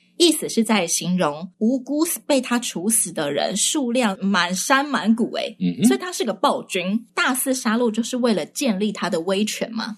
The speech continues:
Speaker 2: 这有可能，因为他十二岁登基，对他很，很多王位不稳的状态，他需要很多方式去把他稳定下来，包括他找各路的不同信仰的群体，也可能是为了稳固他在这边的地位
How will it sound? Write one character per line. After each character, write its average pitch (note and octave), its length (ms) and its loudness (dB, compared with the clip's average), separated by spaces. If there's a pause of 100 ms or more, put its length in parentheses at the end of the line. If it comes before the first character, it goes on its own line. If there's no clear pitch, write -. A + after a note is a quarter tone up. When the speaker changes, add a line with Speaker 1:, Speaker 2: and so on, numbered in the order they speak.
(120)
Speaker 2:
这 G#3+ 120 4
有 B2 200 2
可 F#2 120 -6
能， F2 60 -4
因 A#2 80 2
为 B2+ 60 4
他 C#3 100 -2
十 A2 200 -2
二 A2+ 120 4
岁 G#2 160 -2
登 D#2 200 -2
基， D2+ 260 -10 (260)
对 - 140 4
他 A#2+ 60 2
很， F#2 200 0
很 D#2+ 140 -10
多 G#2 140 0
王 F2+ 200 0
位 A2 140 2
不 G#2+ 240 -2
稳 E2 180 -4
的 D2+ 120 -10
状 D#2 240 -2
态， D#2 140 -4
他 G#2 40 2
需 A2+ 100 -2
要 C#3+ 120 6
很 F#2 80 -2
多 F#2+ 120 -2
方 G#2 300 2
式 G#2+ 140 -2
去 - 120 -2
把 D2+ 140 0
他 E2+ 140 -4
稳 E2+ 240 -2
定 F2 180 -4
下 D#2+ 140 -4
来， C#2+ 160 -4 (260)
包 B2+ 140 4
括 B2+ 100 -2
他 A2+ 100 -6
找 - 280 -6
各 A#2 200 0
路 A2 160 0
的 E2+ 120 -4
不 A#2 120 -2
同 E2+ 220 -4
信 A2 240 4
仰 D2+ 220 -2
的 D2 220 -6
群 A2 280 2
体， F2+ 160 0
也 E2+ 100 0
可 G2+ 160 2
能 F#2 140 0
是 A#2+ 140 -4
为 A#2+ 180 4
了 F#2 80 2
稳 F2 260 -2
固 A2+ 220 0
他 G#2+ 180 -2
在 G#2 140 0
这 A2 100 0
边 F#2 160 0
的 F2 80 -4
地 F#2+ 240 4
位 E2+ 240 -4